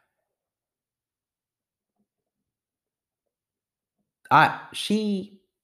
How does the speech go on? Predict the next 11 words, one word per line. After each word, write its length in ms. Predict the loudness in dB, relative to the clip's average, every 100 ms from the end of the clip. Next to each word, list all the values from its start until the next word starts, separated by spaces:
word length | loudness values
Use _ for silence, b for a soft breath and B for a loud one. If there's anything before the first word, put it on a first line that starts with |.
| _ _ _ _ _ _ _ _ _ _ -4
she 160 | 2
was 120 | 2 4
very 240 | 4 2
confident 480 | 2 -2 0 -6 -6
in 80 | -6
how 160 | -8
she 160 | -8 -12
spoke. 440 | -8 -6 -6 -8
She 180 | -4 -2
was 280 | 0 -2 -2
very, 840 | 0 2 4 2 2 0 -2 -10